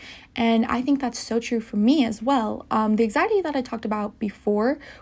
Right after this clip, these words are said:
was just the life anxiety of just things in my life that would just really, um, it's more, it's more than just being worried. Like, it literally just consumes your brain to the point where you, like,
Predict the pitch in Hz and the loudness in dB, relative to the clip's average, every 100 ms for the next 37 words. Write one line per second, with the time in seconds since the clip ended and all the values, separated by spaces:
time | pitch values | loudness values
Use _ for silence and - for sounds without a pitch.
0 | - 240 269 254 247 208 208 196 240 247 | 0 0 0 -4 -2 -2 -2 -2 2 2
1 | 240 240 277 311 247 247 - - 247 240 | 2 -2 -2 -2 -4 -6 -8 2 2 4
2 | 262 247 208 196 196 220 - 220 214 202 | 4 2 2 -2 -4 -6 -6 -4 -2 -4
3 | - 202 196 - - - - - 202 247 | -2 -2 -4 -12 -20 -20 -20 -8 6 8
4 | 240 226 226 220 - - 226 214 208 208 | 8 6 4 2 0 -4 -2 0 2 2
5 | 220 - 302 - 311 349 392 - - 254 | 0 0 -2 0 0 2 0 0 2 4
6 | 269 320 403 349 277 254 226 233 226 202 | 4 2 -2 -4 -6 -8 -2 2 2 2
7 | 196 196 190 226 220 - 233 247 285 359 | 0 0 -2 -4 -4 -4 -2 -2 -2 -2
8 | 330 254 - - 226 226 - 214 226 226 | -2 -4 -10 -6 -4 -4 -4 -2 0 -2
9 | 202 202 190 202 220 220 - - - 254 | -4 -4 0 2 0 -4 -14 -18 -4 2
10 | 247 - 285 285 269 254 247 240 226 - | 2 2 2 2 2 2 4 4 0 -4